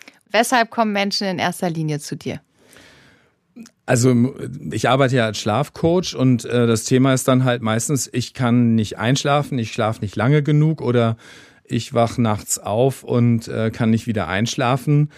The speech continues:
Speaker 2: Und das größte Problem ist dann eigentlich, dass die Leute morgens nicht aus dem Bett kommen. Dieser Antrieb irgendwie fehlt, der Wecker klingelt und eigentlich sind wir noch müde und eigentlich schlafen wir noch und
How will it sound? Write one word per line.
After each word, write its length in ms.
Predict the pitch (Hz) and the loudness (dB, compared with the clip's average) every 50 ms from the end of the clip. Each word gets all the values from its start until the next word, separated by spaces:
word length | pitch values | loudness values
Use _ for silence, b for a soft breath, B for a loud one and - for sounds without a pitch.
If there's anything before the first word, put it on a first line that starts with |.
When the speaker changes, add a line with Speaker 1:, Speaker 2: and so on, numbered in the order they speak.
| B B B B B B B | B B B B B B B
Speaker 2:
Und 160 | - - 117 | -2 0 2
das 120 | 117 110 - | 2 2 2
größte 240 | 127 127 - - | 0 0 0 -2
Problem 400 | 110 - 110 101 107 113 120 127 | -4 -4 -4 0 2 4 6 6
ist 140 | 131 123 - | 4 4 2
dann 140 | 120 113 110 | 0 0 0
eigentlich, 260 | 107 113 117 120 110 | 0 0 0 0 2
dass 240 | - 117 110 - - | 0 0 -2 0 -2
die 120 | - 110 | -2 -2
Leute 280 | 104 107 107 110 - 113 | 0 0 0 0 0 2
morgens 380 | 107 107 113 110 110 107 - - | 2 2 4 2 2 0 0 -2
nicht 160 | 113 - - | -4 -4 -4
aus 160 | 104 107 - | -4 -4 -2
dem 100 | 113 104 | -2 -2
Bett 220 | 95 107 127 - | 0 -2 -2 -4
kommen. 420 | - - - 165 180 202 214 226 - _ _ _ _ - | -6 -8 -6 -2 0 0 -2 -2 -4 _ _ _ _ -2
Dieser 220 | 113 110 104 82 | -2 0 0 0
Antrieb 400 | - 104 143 156 - - 170 151 | 2 2 2 2 2 -2 -2 -2
irgendwie 300 | 135 135 143 151 139 139 | 0 0 2 2 2 2
fehlt, 320 | - - - 143 151 139 - | 0 0 2 2 2 2 2
der 100 | 113 101 | 0 2
Wecker 260 | 120 127 - 151 139 | 0 -2 -2 -4 -6
klingelt 560 | - - 143 143 143 139 139 139 143 139 131 | -6 -4 -2 0 2 2 2 2 2 0 -2
und 380 | 120 110 110 113 110 110 - - | -2 0 0 0 0 0 -4 -6
eigentlich 240 | - 107 113 113 - | -4 -2 -2 -2 0
sind 140 | - 113 | 0 0
wir 60 | 113 107 | 0 0
noch 100 | 104 101 | 0 2
müde 280 | 110 117 139 151 156 | 2 4 4 4 4
und 140 | 139 120 107 | 2 2 0
eigentlich 260 | 95 - 107 110 101 | -2 -2 -2 -2 -2
schlafen 320 | - 113 104 127 - - 143 | 0 0 0 0 0 0 0
wir 80 | 131 | 2
noch 220 | 131 135 131 - - | 2 2 0 -2 -4
und 220 | 117 107 98 | -6 -6 -6